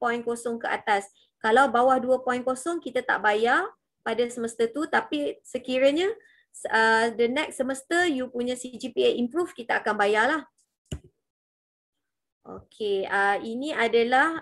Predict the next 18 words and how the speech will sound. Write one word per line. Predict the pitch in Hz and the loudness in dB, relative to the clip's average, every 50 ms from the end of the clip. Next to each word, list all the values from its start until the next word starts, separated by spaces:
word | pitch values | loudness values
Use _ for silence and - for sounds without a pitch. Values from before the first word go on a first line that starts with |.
| - | -6
ah, | 226 226 226 226 226 226 226 226 226 226 226 226 | -6 -4 -2 -2 -2 -2 -2 -2 -4 -4 -4 -4
rate | 262 269 - - - _ _ _ | -4 -4 -4 -6 -10 _ _ _
jumlah | 214 208 240 233 233 233 233 233 | -10 -8 -6 -4 -2 -2 -4 -4
pinjaman | - 240 233 233 233 226 233 240 233 | -6 -8 -6 -4 -4 -2 -2 -2 -2
yang | 226 220 214 | -2 -4 -4
P | 214 233 | -6 -10
T | - 226 | -12 -12
P | 214 - | -6 -4
T | - | -2
N | 214 214 214 | -2 0 -2
akan | 208 - 208 202 202 | -2 -2 -2 0 0
bagilah. | 202 202 196 233 247 269 269 262 - _ _ _ _ _ _ _ - | 0 0 0 0 0 0 -2 -2 -6 _ _ _ _ _ _ _ -12
Okey, | 208 214 - - 214 202 202 | -12 -8 -2 0 0 0 0
kita | - 208 - - 269 262 262 269 262 | -4 -10 -2 2 4 4 4 4 2
pecah | 262 262 233 233 - 226 220 | 0 -2 -6 -4 -2 -2 -2
kepada | - - 220 214 - 208 202 208 214 | -2 -4 -4 -2 -2 -2 0 -2 -4
tiga | 214 202 190 175 226 233 254 | -6 -8 -2 2 2 4 4
lah, | 254 | 2